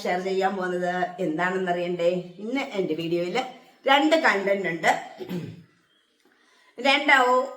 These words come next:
ഒന്നാമത്തെ കാര്യം എന്താന്ന് വെച്ച് കഴിഞ്ഞാൽ നമ്മുടെ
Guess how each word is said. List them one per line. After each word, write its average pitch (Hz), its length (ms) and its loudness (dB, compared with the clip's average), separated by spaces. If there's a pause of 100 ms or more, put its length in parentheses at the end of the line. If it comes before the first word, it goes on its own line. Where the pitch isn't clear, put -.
(220)
ഒന്നാമത്തെ 349 440 8 (100)
കാര്യം 240 260 8
എന്താന്ന് 214 300 2
വെച്ച് 208 200 -4
കഴിഞ്ഞാൽ 185 320 0 (520)
നമ്മുടെ 170 360 -2